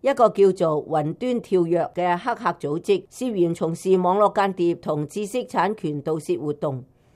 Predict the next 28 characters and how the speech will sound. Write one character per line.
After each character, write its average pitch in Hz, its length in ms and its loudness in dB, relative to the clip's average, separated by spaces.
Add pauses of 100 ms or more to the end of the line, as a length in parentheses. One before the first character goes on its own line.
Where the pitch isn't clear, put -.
(220)
該 247 140 2
組 220 180 4
織 254 140 -2
亦 190 180 2
被 180 240 -2
稱 240 240 -2
為 139 260 0
紅 143 300 -4
葉 156 240 -4
同 147 200 -6
A 247 200 2
P 247 180 -8
T 233 200 -6
十， - 200 -2 (600)
被 208 180 4
西 277 180 2
方 269 220 2
網 196 160 4
絡 202 220 0
安 247 100 4
全 151 180 -4
公 226 160 0
司 220 140 -6
認 190 240 2
為 135 320 -4
同 151 180 -4
中 240 200 0
國 185 100 2